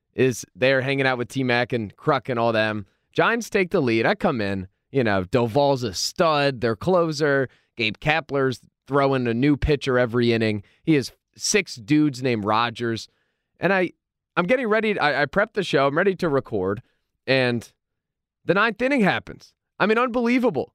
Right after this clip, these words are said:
The Phillies come back and win it three to two. Now, if they lose tomorrow, obviously it's not, it's not as joyous as it is right now.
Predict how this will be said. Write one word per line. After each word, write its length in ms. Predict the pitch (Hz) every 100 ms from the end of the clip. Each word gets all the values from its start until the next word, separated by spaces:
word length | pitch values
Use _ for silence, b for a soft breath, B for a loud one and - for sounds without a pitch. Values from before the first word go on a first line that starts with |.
| _
The 80 | 170
Phillies 360 | - 220 240 -
come 220 | 220 190
back 280 | 175 180 185
and 140 | 156
win 140 | 135
it 140 | 131 123
three 220 | 160 175
to 100 | 165
two. 340 | - 113 101 87 _ _ _ 123
Now, 380 | 147 143 139 -
if 160 | 160 165
they 100 | 175
lose 300 | 196 220 -
tomorrow, 580 | 165 123 120 110 98 -
obviously 560 | 123 113 104 - 113 107
it's 160 | 95
not, 320 | 131 120 110 _ _ _ _
it's 140 | - 208
not 140 | 196
as 120 | 151
joyous 560 | 104 156 156 160 117 -
as 160 | 117
it 120 | 110 117
is 200 | 113 95
right 280 | 113 104
now. 380 | 104 117 101 92